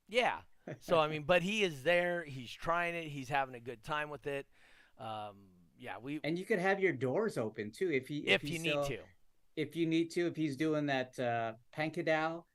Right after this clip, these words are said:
Speaker 1: Yeah.
Speaker 2: you know, and he's doing Top Dog at the same time. Well, I mean, you know, he could open up his back
Speaker 1: <laughs> Right.
Speaker 2: and, you
Speaker 1: Well,
Speaker 2: know,
Speaker 1: opening
Speaker 2: run
Speaker 1: up the back ain't gonna help because he's got two different
Speaker 2: Right.
Speaker 1: systems, right?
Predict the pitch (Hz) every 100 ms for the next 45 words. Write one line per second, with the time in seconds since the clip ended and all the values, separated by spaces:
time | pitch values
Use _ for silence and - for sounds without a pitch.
0 | - 131 135 135 139 143 156 147 139 -
1 | 139 139 127 143 135 147 143 135 131 123
2 | 143 131 127 135 127 139 135 123 117 113
3 | 120 120 127 120 120 120 120 120 120 117
4 | 113 101 - 131 107 107 - _ _ 120
5 | 104 - - 113 113 107 107 107 139 165
6 | 170 185 190 190 185 180 156 143 156 160
7 | 143 135 135 123 147 - 135 123 127 131
8 | 127 127 - 143 127 120 123 113 110 104
9 | 117 90 98 - _ 117 120 127